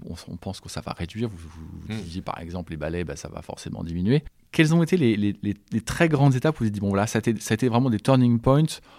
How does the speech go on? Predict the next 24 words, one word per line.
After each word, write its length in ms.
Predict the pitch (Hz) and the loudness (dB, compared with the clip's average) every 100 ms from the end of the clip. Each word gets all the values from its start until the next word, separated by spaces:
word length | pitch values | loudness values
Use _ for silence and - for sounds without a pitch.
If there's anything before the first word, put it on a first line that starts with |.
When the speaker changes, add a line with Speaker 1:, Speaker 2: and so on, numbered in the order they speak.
| - _ _ _ _ _ _ - | -20 _ _ _ _ _ _ -10
Speaker 1:
Vous 120 | 113 | -4
dites, « 140 | 117 - | -2 2
On 100 | 117 | 4
va 180 | 104 143 | 6 6
sur 180 | - 120 | 4 -2
ces 100 | 107 | -2
marchés, 380 | 98 - 104 104 | -2 -2 -4 -2
on 80 | |
va 140 | 95 127 | 2 2
sur 140 | 139 | 0
ces 100 | 120 | -2
géographies, 400 | 107 101 95 - | 0 -2 -4 -8
on 80 | 110 | -4
va 140 | 101 120 | -2 -2
sur 160 | 113 | -4
ces 140 | - 107 | -6 -4
produits 440 | - 101 110 151 - - - 98 | -2 2 2 0 -4 -20 -18 2
dans 320 | 110 117 123 | 6 8 8
les, 320 | 98 90 90 | 6 4 2
les, 200 | 85 85 | 0 -2
les 140 | 82 | -2
vingt 160 | 85 107 | 2 4
dernières 380 | 104 98 95 90 | 6 4 4 2
années. » 240 | 87 87 | 0 -2